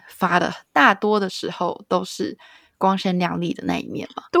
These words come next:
Speaker 2: 啊，谁会发什么自己哭很伤心，或者是谁在家里面，
Speaker 1: 对啊。
Speaker 2: 就是不可能的啊，就是大家也没必要发这些，因为就是那是他自己的，可能私下的生活或什么。可是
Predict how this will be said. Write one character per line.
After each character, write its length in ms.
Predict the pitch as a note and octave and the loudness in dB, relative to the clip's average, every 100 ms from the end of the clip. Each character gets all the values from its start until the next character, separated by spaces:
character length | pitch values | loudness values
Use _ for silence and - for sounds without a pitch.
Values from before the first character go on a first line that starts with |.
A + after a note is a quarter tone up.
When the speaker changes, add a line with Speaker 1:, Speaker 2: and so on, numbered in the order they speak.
| E4+ | 6
Speaker 2:
啊， 160 | D#4 D4+ | 4 0
谁 140 | D4 C4+ | 6 6
会 140 | E4 | 6
发 180 | D4 D4+ | 4 4
什 120 | B3+ | 2
么 100 | F#3 | 0
自 100 | F#3+ | 2
己 100 | G#3+ | 0
哭 260 | - A3 A3 | 0 2 2
很 120 | E3 | 4
伤 180 | F#3 G3 | 2 0
心， 160 | F#3+ G3 | 0 0
或 160 | G#3 | 2
者 60 | F3 | 0
是 140 | F3 F#3 | 0 -2
谁 180 | E3+ | 2
在 100 | E3+ D4+ | 4 6
家 60 | |
里 60 | D#4+ | 6
面， 80 | D#4 | 6
Speaker 1:
对 140 | D#4 | 4
啊。 40 | D#4 D#4+ - | 2 -2 0
Speaker 2:
就 100 | D#4+ | 2
是 180 | F4 - - | 2 0 2
不 120 | E4+ | 2
可 180 | B3+ F3+ | 4 0
能 180 | D#3+ E3+ | 0 0
的 80 | F3+ | 0
啊， 100 | F#3+ | 0
就 100 | C#4+ | 2
是 160 | D#4 C#4+ - - - - | 2 0 -10 -20 -8 -2
大 140 | C#4 | 0
家 120 | C4 | 2
也 80 | A#3+ | 0
没 160 | E3 D3+ | 0 0
必 120 | D#3 | 2
要 140 | F#3 F#3 | 2 2
发 180 | D#3+ D#3 | 2 2
这 140 | D3+ | 2
些， 120 | D#3+ | 2
因 120 | E3 A#3 | 2 0
为 160 | A3 - _ _ _ _ _ - | 0 -6 _ _ _ _ _ -10
就 100 | G3+ | -2
是 280 | G3+ G3 E3+ _ - | 0 0 -2 _ -2
那 100 | A3+ | 0
是 80 | A3 | 0
他 220 | - E3+ | -2 -4
自 160 | E3 E3 | 0 -2
己 140 | - | 0
的， 140 | - D3+ | -4 -2
可 80 | |
能 80 | B2+ | -4
私 180 | D3 E3 | -4 -6
下 180 | D#3 D3+ | -2 -2
的 80 | C3 | -2
生 160 | - C#3+ | -2 -2
活 80 | |
或 120 | C#3 C#3+ | -2 -4
什 120 | A2 | -6
么。 80 | C#3 | -4
可 100 | D#3 | 0
是 160 | G#3 | 0